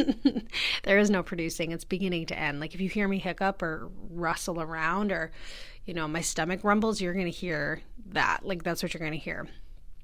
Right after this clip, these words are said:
So, um, I was just kinda thinking about what I wanted to talk about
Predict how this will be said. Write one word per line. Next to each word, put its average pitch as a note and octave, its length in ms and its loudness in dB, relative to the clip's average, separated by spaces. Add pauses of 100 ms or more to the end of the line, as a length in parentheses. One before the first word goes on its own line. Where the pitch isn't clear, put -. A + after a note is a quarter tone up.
(260)
So, F#3 560 2
um, F3 380 -2
I F#3+ 80 -4
was F#3 120 -2
just G3 160 -2
kinda F3+ 200 0
thinking E3+ 460 -2 (1080)
about G3+ 260 6
what G3 100 6
I G#3 120 8
wanted F#3 380 2 (560)
to - 120 -2
talk - 320 2
about D#3+ 420 6